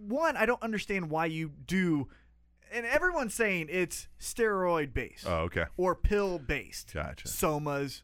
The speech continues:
Speaker 1: something like that.
Speaker 2: Right.
Speaker 1: So I don't understand why you're testing for those things anyhow. It's stupid. Second, you didn't do the test this morning.
Speaker 2: <laughs> Right,
Speaker 1: Right?
Speaker 2: right.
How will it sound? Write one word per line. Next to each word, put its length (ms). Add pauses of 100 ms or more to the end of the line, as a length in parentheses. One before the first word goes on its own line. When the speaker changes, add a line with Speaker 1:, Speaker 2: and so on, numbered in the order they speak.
Speaker 1:
something 240
like 160
that. 220
Speaker 2:
Right. 180 (600)
Speaker 1:
So 260 (260)
I 100
don't 180
understand 520
why 160
you're 220
testing 560
for 260
those 260
things 360
anyhow. 500
It's 180
stupid. 720 (1080)
Second, 420 (1120)
you 100
didn't 220
do 120
the 100
test 520 (100)
this 380
morning. 440 (160)
Speaker 2:
<laughs> 160
Right, 600
Speaker 1:
Right? 280
Speaker 2:
right. 360